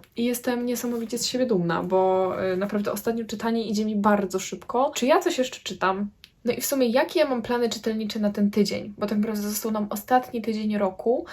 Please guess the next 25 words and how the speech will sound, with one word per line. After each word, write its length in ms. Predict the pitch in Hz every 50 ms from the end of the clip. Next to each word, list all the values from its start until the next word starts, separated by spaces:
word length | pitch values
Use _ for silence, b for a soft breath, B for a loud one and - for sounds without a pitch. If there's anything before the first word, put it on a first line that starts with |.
| B B B B B _
Myślę, 440 | - 214 220 254 285 285 - 294 277
że 80 | 262 240
chciałabym 520 | 233 - - 233 233 233 233 220 226 226
skończyć 440 | 220 - - 226 220 208 240 220 214
Przewodnik 540 | - - - 226 214 220 214 208 220 208 208
po 100 | - 226
zbrodni 440 | 208 202 202 220 214 208 208 208 202
według 280 | 208 208 202 202 196
grzecznej 340 | 208 208 208 208 - 220 208
dziewczynki, 460 | 196 202 - - - 196 196 202 226
bo 120 | 208 214 208
wróciłam 500 | 202 208 202 - - 220 208 208 208 202
do 100 | 202 202
niego, 680 | 196 202 202 202 196 196 202 202 196 196 196 196 - -
e, 320 | - 190 190 185 190 190
za 120 | 185 196 202
namowami 440 | 202 196 196 196 190 202 202 196 196
Nikoli, 460 | 196 190 196 - - 185 175 175 -
chociaż 240 | - - 202 196 190
wchodzi 400 | - - - 240 233 208 214 220
mi 100 | 214 208
bardzo 320 | 196 226 226 220 214 208
ciężko, 440 | 208 202 185 175 170 - - - 180
o 60 | 180
dziwo. 420 | 180 175 180 175 - 113 117 113